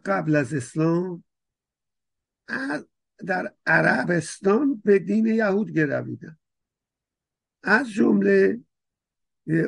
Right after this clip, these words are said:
اون عرب ها اسمش حبع با عین، ابو کرب اسده، معاصر جد چهارم پیغمبر قسی ابن کلاب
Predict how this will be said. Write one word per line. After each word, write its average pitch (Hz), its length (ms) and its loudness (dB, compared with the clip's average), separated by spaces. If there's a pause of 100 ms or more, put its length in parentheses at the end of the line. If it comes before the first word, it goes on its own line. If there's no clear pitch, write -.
اون 202 200 0
عرب 190 360 -2
ها 185 360 -4 (480)
اسمش 180 760 0 (720)
حبع 190 520 2 (420)
با 156 200 0
عین، 135 400 2 (840)
ابو 170 420 -2
کرب 185 680 -4
اسده، 143 600 -6 (800)
معاصر 208 720 0 (120)
جد 220 440 2
چهارم 180 640 -2
پیغمبر 170 720 -4 (760)
قسی 180 460 0
ابن 180 240 2
کلاب - 520 -6